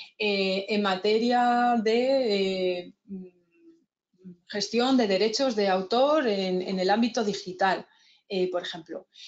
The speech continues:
Y el impacto sería como la siguiente fase, ¿no? O sea, en un, en marco temporal más amplio y también siempre hablando en un, eh, plano abstracto o más intangible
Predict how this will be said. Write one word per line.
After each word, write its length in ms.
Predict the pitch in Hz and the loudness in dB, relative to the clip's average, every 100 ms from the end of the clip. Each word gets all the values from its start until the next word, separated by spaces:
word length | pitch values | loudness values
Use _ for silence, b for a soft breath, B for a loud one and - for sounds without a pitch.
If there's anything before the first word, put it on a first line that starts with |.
| B | B
Y 120 | 240 285 | -2 2
el 120 | 277 | 2
impacto 680 | 254 277 330 320 302 359 - | 2 0 -2 -2 -4 -4 -8
sería 420 | - 226 202 220 | -10 -6 -2 -2
como 200 | 220 190 | 0 -2
la 140 | 175 175 | -2 -6
siguiente 580 | - 185 190 165 - | -6 -4 -4 -4 -8
fase, 420 | - - - - 180 | -16 -12 -12 -12 -10
¿no? 200 | 262 294 | -10 -10
O 40 | |
sea, 140 | - | -8
en 80 | 185 | -6
un, 180 | 185 185 _ | -6 -6 _
en 160 | 208 190 | -6 -4
marco 240 | 196 196 | -4 -4
temporal 500 | 190 196 208 226 185 B B B | -6 -2 2 2 0 B B B
más 260 | 202 214 214 | -4 -4 0
amplio 360 | 269 269 277 320 | 0 2 0 0
y 60 | |
también 280 | 202 185 190 | 0 -2 -2
siempre 360 | - 240 220 180 | -2 0 0 0
hablando 440 | 175 175 185 196 | -4 -4 -4 -2
en 140 | 190 | -4
un, 160 | 180 185 - | -6 -8 -12
eh, 260 | 196 190 190 | -8 -8 -4
plano 280 | 202 190 185 | -4 -4 -6
abstracto 760 | 190 - 247 269 - 339 370 _ _ _ - | -8 -4 -2 -2 -2 -6 -6 _ _ _ -8
o 60 | |
más 300 | 180 196 - | -4 -4 -2
intangible 880 | 214 196 196 196 269 262 262 359 - | -2 0 0 -2 -2 0 2 -2 -6